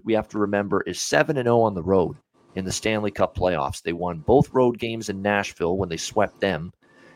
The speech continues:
They won all three games, including the series clinching game in Saint Louis, uh, in the second round, and they won both games in Edmonton when they swept the Oilers. So they're seven and oh on the road. So this nonsense that Colorado is gonna be quaking in their boots here in, uh, Amalie Arena tonight's just, uh, absolutely absurd.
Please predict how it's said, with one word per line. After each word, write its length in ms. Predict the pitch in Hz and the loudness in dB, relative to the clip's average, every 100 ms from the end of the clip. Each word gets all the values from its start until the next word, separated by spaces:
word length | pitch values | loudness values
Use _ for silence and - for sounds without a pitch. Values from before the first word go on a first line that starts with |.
| - | -4
They 80 | 101 | 0
won 200 | 104 101 | 2 6
all 200 | 127 - | 8 8
three 300 | - 151 165 | 6 2 2
games, 340 | 135 127 123 | 0 0 0
including 380 | 113 - 135 123 | -2 2 2 2
the 80 | 113 | -2
series 380 | - 131 117 - | 0 0 0 -2
clinching 500 | 120 135 - 113 98 | -4 -2 -4 -6 -4
game 260 | 95 92 | -2 -4
in 60 | 92 | -6
Saint 320 | - 98 - | -6 -6 -2
Louis, 440 | 120 85 85 - - _ _ - | -2 0 -2 -6 -12 _ _ -6
uh, 80 | 87 | -4
in 120 | 110 | -4
the 60 | 90 | -4
second 420 | - 123 - 87 | 0 0 0 -2
round, 360 | 78 78 80 95 _ _ | -2 -2 -2 -6 _ _
and 120 | 101 | 0
they 80 | 107 | 2
won 220 | 107 110 | 4 4
both 260 | 98 117 - | 6 4 4
games 300 | 117 117 110 | -4 -6 -2
in 80 | 104 | 2
Edmonton 500 | 131 - 92 71 80 | 2 2 -8 -8 -8
when 100 | 82 | -6
they 80 | 80 | -6
swept 340 | - 107 - | -4 -4 -2
the 120 | 104 | -2
Oilers. 520 | 104 127 87 78 - - _ | 2 2 2 -4 -10 -20 _
So 120 | 110 | 0
they're 100 | 156 | 0
seven 360 | 202 - 165 127 | 0 2 2 2
and 100 | 110 | 0
oh 120 | 113 | 2
on 120 | 104 | 2
the 80 | 78 | 0
road. 340 | 82 123 - - _ _ - | 2 2 2 -6 _ _ -6
So 140 | 110 | 0
this 260 | 156 156 98 | 0 0 -2
nonsense 600 | 104 160 170 - 98 - | 2 2 2 2 0 0
that 140 | - | -6
Colorado 580 | - 117 113 104 127 131 | 2 4 6 6 6 6
is 120 | 82 - | 2 -4
gonna 160 | 104 | -4
be 120 | 87 | -4
quaking 360 | 85 120 120 104 | -2 0 0 -2
in 80 | 101 | -4
their 140 | 82 | -2
boots 340 | 76 110 - - | 2 2 0 -2
here 220 | 90 85 | -2 -2
in, 160 | 82 | -2
uh, 120 | 80 73 | -2 0
Amalie 400 | 107 110 104 87 | 0 0 0 -2
Arena 340 | 78 131 151 | -2 -2 -2
tonight's 380 | 80 71 80 - | -2 -4 -6 -6
just, 260 | 90 85 - | -8 -6 -4
uh, 160 | 73 - | -2 0
absolutely 540 | 110 - 92 101 - | -2 -2 -4 -4 -4
absurd. 480 | - - 127 160 | -6 0 2 2